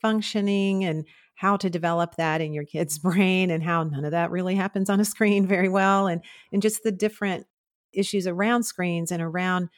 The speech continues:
the warning signs. So this mom has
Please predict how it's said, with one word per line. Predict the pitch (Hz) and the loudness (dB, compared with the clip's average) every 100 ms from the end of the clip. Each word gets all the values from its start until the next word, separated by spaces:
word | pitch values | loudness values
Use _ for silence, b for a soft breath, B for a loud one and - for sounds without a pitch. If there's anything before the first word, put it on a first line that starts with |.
| _ - | _ -6
the | 190 | -4
warning | 165 190 269 233 165 | 0 2 2 2 0
signs. | 151 156 147 143 170 160 - _ _ _ | -4 -4 -4 -6 -8 -10 -12 _ _ _
So | - 233 | 0 2
this | 220 294 - | 4 2 2
mom | 220 214 208 202 | 4 6 4 2
has | 180 180 175 - | 0 0 0 -2